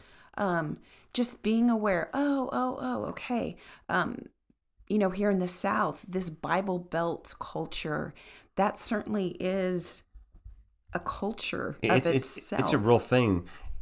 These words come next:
Speaker 2: And
Speaker 1: You go up north, you're not gonna have, uh, those kind of issues come up.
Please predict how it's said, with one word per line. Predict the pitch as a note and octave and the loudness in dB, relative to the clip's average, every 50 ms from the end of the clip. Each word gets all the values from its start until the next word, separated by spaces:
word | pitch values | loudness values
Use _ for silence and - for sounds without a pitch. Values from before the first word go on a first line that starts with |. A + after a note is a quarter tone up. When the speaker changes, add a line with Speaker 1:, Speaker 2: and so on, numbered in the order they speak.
| - - | -6 -2
Speaker 2:
And | - G#2+ G#2+ G#2 G2 G2 F#2+ F2+ - - - | 0 2 4 6 6 6 4 4 0 -4 -2
Speaker 1:
You | F3+ F#3+ F3+ | -2 -2 0
go | F3+ G3+ F#3+ F#3+ F3+ | 4 4 4 6 4
up | E3+ E3+ - | 2 2 2
north, | F3+ G3 A3 B3+ B3 A3 G#3+ A3 - - - - - _ _ _ _ | 0 2 4 4 4 2 0 -2 -4 -8 -14 -16 -18 _ _ _ _
you're | G3 G#3 G3+ | -2 0 0
not | A3 A3 | 0 -2
gonna | - G#3 F#3+ | -2 -4 -4
have, | F3 - - F#3 G3+ A3+ C#4+ C#4+ G#3+ E3 - - - - - - - - - _ _ - | -4 -4 -2 2 2 4 4 2 0 -2 -8 -14 -18 -20 -20 -20 -20 -20 -20 _ _ -8
uh, | F3 D#3 - - E2+ F2 - - - - _ _ - _ _ _ _ _ _ _ _ _ _ _ _ _ _ _ _ _ _ | -6 -6 -6 -6 -6 -8 -8 -10 -14 -20 _ _ -20 _ _ _ _ _ _ _ _ _ _ _ _ _ _ _ _ _ _
those | F#3 E3+ F#3+ G3 F#3+ F#3 F#3 | -6 0 2 2 2 2 -2
kind | - - - F#3+ F3 E3+ | -4 -4 -2 -2 0 0
of | E3 D#3+ D#3 - - - _ _ _ _ _ _ _ _ _ _ _ _ _ _ _ _ _ _ _ _ | 0 -2 -2 -8 -18 -20 _ _ _ _ _ _ _ _ _ _ _ _ _ _ _ _ _ _ _ _
issues | - G3+ G3+ - - E3+ D#3+ - | 0 0 2 0 0 0 -2 -4
come | - - - F#3 F#3 | -4 -2 -2 0 0
up. | E3 D#3 B2+ - - | 0 -2 -4 -6 -12